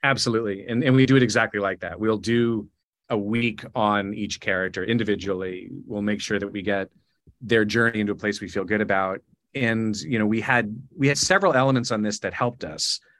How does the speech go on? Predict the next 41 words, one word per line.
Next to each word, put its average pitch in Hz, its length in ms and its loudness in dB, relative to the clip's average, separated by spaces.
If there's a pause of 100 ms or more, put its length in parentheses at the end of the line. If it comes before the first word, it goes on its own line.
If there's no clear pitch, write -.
(280)
in 110 160 0
that 107 320 2 (320)
what 147 380 2
characters 131 500 -2
did 127 420 0
exist 110 480 -2
in, 101 200 -4
in 101 220 -6
Pike's 110 360 -2
novel 104 540 0
came 110 180 -2
with 104 80 -4
a 104 80 -6
wonderful 107 420 -2
roadmap. 95 460 -4
And 92 80 -10
Anya 110 560 2 (340)
is 110 120 -6
probably 147 260 2
the 113 60 0
one 104 160 -2
closest 120 560 -2
to, 101 400 -6
to 107 120 -8
what 104 140 0
she - 140 -4
is 101 120 0
on 95 120 -6
the 87 60 -10
page 90 520 -6 (100)
from 95 160 -8
Pike. 104 360 -4
So 95 160 -6
he 123 120 -4
gave 120 160 2
us 95 120 -6
a 101 40 -4
lot 98 280 -6
to - 100 -12
work 90 220 -12
with. 90 180 -8